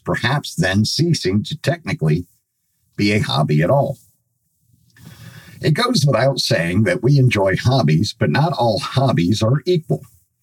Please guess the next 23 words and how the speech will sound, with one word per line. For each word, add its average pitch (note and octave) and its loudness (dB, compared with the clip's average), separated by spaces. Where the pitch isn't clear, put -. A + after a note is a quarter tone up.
They F3 2
all F3 2
take - -2
something G2+ -2
out D#3 2
of - 0
you, A#2+ 2
but - -6
some A#2 2
will A2 2
give D#2+ 0
back - -4
even D2+ 0
more. B2+ 0
There A2+ 2
are A2 2
four F#3+ 0
facts, - -4
uh, C#3+ 2
facets, F3+ -2
excuse - -2
me, F#2 2
that D3 0